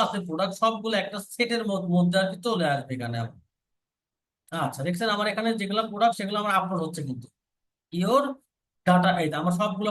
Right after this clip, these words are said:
প্রোডাক্ট আপলোড হয়ে গেছে, ঠিক আছে? এখন আমার ওয়েবসাইটে যেগুলো ছিল প্রোডাক্ট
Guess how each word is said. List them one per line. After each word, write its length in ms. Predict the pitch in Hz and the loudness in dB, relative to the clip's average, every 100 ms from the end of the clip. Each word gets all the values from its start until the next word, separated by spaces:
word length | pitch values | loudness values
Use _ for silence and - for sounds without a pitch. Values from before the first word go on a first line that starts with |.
| 208 | -4
প্রোডাক্ট 220 | 208 202 | -2 0
আপলোড 180 | 190 190 | 0 0
হয়ে 100 | 208 | -4
গেছে, 120 | 208 254 | -4 -2
ঠিক 100 | 254 | -2
আছে? 100 | 202 190 | -2 -2
এখন 120 | 202 185 | -4 -2
আমার 200 | 190 233 208 160 | 2 4 2 0
ওয়েবসাইটে 540 | 190 233 - 262 262 254 240 | 0 -2 -2 -4 -2 -4 -2
যেগুলো 300 | 208 208 277 277 - - | -2 0 0 -2 -6 -8
ছিল 140 | 226 226 | -4 -4
প্রোডাক্ট 340 | 190 170 185 | -2 2 2